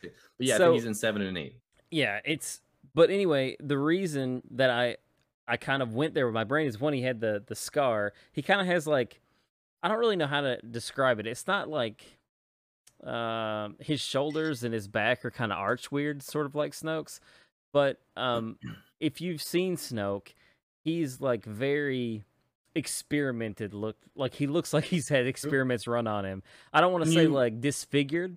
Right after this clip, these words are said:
Speaker 2: 'cause he's not really disfigured. He's just kind of, like, had
Speaker 1: He's a
Speaker 2: so
Speaker 1: test
Speaker 2: many
Speaker 1: tube baby.
Speaker 2: Yeah, he's had so many experiments run on him. He just doesn't look
Speaker 1: <laughs>
Speaker 2: normal, you know?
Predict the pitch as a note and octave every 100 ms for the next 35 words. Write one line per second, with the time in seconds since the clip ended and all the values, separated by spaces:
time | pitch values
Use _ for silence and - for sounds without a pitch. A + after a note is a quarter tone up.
0 | - - C3+ C3+ F3 F3 C#3 B2 - -
1 | D3 A#2 F#2+ F#2 C3+ D3+ - D#3+ D3+ B2+
2 | B2 A2+ F2+ - _ _ _ _ _ -
3 | D3+ B2+ - D3 D3 E3 C3+ G#2+ E2+ D#2+
4 | D2 - G#3 B2+ A#2+ C#3+ B2 D#3 E3 C#3
5 | A2 - - C#3+ C3 A#2 - A2+ A2+ A2
6 | G#2+ B2+ C3 - C3 B2+ B2+ A#2+ A2+ A2
7 | A2 C#3 D#3 F#3+ - _ _ _ _ _
8 | _ - C#3 D#3 E3